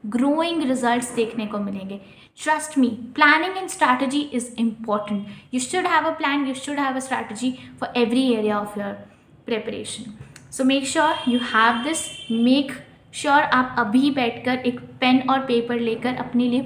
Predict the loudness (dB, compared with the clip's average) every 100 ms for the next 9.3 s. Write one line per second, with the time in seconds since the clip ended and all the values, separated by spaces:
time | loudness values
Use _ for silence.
0 | 0 0 0 0 0 -2 -4 -2 -2 -4
1 | -12 -20 _ _ -4 -2 0 -2 -4 -4
2 | 0 0 2 0 -2 -2 -4 -6 -16 -16
3 | -2 0 4 6 6 6 4 2 -2 0
4 | 0 0 -4 -6 -4 -2 0 0 -2 -8
5 | -16 _ -6 -6 -4 -4 -4 -2 -2 -2
6 | -2 -4 -6 -4 -4 -4 -6 -6 -8 -8
7 | -4 0 0 0 0 0 0 -4 -6 -8
8 | -12 -16 -20 _ _ -6 -4 -2 -4 -6
9 | -8 -8